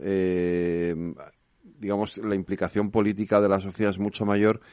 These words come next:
que cuando ya llevas cincuenta años casi en una di-, en una democracia y parece que esto nunca va a pasar ya nada, ¿no? Y entonces es como que te dejas llevar, ¿no?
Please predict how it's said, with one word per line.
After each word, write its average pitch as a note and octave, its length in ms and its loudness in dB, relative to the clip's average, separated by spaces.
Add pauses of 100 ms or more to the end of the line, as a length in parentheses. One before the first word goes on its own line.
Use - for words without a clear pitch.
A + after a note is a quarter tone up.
(260)
que G2 100 -4
cuando F2+ 220 0
ya F#2+ 80 4
llevas G#2 280 4
cincuenta G2+ 440 0
años G#2 280 2
casi G#2 260 -2
en F#2 60 2
una G2 160 0
di-, G2 100 0
en F#2+ 220 -2
una G2+ 120 0
democracia G2 440 0
y G2+ 40 4
parece F#2 560 -2
que F#2 100 0
esto F2+ 220 -2
nunca F2 260 0
va D#2 600 0
a - 500 -12
pasar F2 320 -4
ya E2+ 160 2
nada, G2 300 6
¿no? A2+ 160 -2
Y G2+ 60 -4
entonces F2 420 -6
es D#2+ 160 -10
como F#2+ 260 -2
que F#2 100 -6
te F2+ 120 0
dejas F#2+ 280 0
llevar, F#2 360 2
¿no? A2+ 160 -10